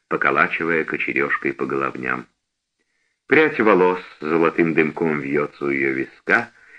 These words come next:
и трепетные отцветы пламени закругляют скулу. Мочалов неслышно подкрался и, положив руки на узкие ее плечи, запрокинул назад.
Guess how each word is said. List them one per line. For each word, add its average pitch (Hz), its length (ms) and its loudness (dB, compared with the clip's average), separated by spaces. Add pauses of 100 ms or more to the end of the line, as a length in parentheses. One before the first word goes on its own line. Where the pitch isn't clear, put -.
(120)
и 110 120 4
трепетные 110 640 2
отцветы 87 600 -4
пламени 117 720 -2
закругляют 71 840 -6
скулу. 64 460 -8 (600)
Мочалов 82 480 2
неслышно 71 500 -4
подкрался 95 680 -2
и, 117 60 -2
положив 67 460 -2
руки 69 280 -4
на 67 160 -6
узкие 69 420 -8
ее 64 120 -4
плечи, 98 400 -2
запрокинул 73 800 -4
назад. 69 500 -4